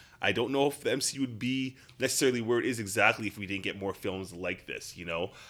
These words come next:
Uh, you can kinda see inklings of this film even going into Black Panther.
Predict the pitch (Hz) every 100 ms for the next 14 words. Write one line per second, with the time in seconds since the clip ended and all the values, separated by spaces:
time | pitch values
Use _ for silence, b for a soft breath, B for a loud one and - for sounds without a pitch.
0 | B - 95 95 98 110 92 120 107 117
1 | 104 107 110 101 92 110 - 110 107 98
2 | 104 104 101 101 101 95 - 104 101 92
3 | 98 - 107 101 67